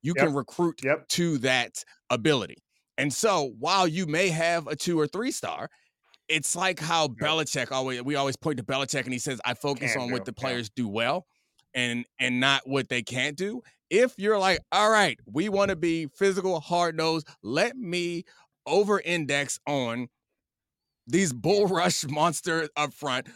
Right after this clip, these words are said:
Speaker 1: Maybe they're not gonna be able to do all these other things. Maybe they won't be the highest N F L grade, but if they fit in our system and they do what we want us to do well, then that could be a fast track. And of course,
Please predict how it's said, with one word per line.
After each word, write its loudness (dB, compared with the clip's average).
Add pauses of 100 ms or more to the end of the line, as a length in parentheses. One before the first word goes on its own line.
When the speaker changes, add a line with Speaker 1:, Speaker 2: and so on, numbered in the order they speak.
(100)
Speaker 1:
Maybe 2
they're 4
not 0
gonna -4
be 0
able 0
to 0
do -2
all 2
these -2
other -2
things. -6
Maybe -2
they 0
won't -4
be -4
the -4
highest -6
N -6
F -6
L -4 (320)
grade, 0
but 0 (160)
if -2
they 0
fit -6
in -2
our -4
system -6
and -6
they -2
do -2
what -4
we -4
want -4
us -6
to -8
do -6
well, -6 (280)
then 2
that -2
could -2
be -2
a -2
fast -4
track. -8
And -2
of 0
course, 0